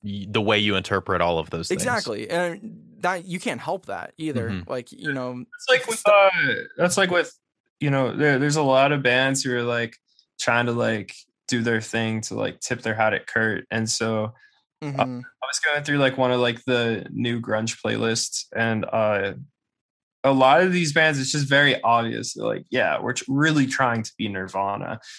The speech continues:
Speaker 3: And the only
Speaker 2: Yeah.
Speaker 3: band that, like, does it and, like, because they sound that way is Superheaven. And then even after they broke up and then Bro made Webbed Wing, like, it just sounds like nineties songs. Like, it sounds like his
Speaker 2: Mm-hmm.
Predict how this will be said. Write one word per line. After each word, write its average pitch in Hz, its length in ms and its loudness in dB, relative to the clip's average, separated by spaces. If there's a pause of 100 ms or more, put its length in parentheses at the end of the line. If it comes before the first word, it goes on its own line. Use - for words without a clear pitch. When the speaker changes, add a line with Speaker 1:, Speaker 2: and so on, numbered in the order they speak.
(140)
Speaker 3:
And 131 100 2
the 135 160 4
only 139 180 4
Speaker 2:
Yeah. 131 120 -10 (280)
Speaker 3:
band 127 260 -6
that, - 140 -2
like, 113 300 0 (400)
does 120 260 2
it 151 280 -2 (720)
and, 127 160 0
like, 113 360 -2 (200)
because 131 320 2
they 120 140 2
sound 113 420 0
that 151 180 4
way 160 320 2
is - 200 -2
Superheaven. 98 640 -6 (600)
And 131 120 2
then 127 180 2
even 151 260 2
after 147 240 4
they 139 100 4
broke 135 260 2
up 123 280 4
and 120 100 -2
then 113 180 0
Bro 117 200 2
made 113 360 -2 (120)
Webbed 117 280 2
Wing, 113 560 0
like, 110 340 -2 (1040)
it 139 80 4
just 135 220 0
sounds 139 260 2
like 135 260 0 (120)
nineties 135 320 4
songs. 110 220 -2
Like, 143 140 4
it 147 140 2
sounds 165 320 2
like 170 240 2
his 156 220 -2
Speaker 2:
Mm-hmm. 143 100 -2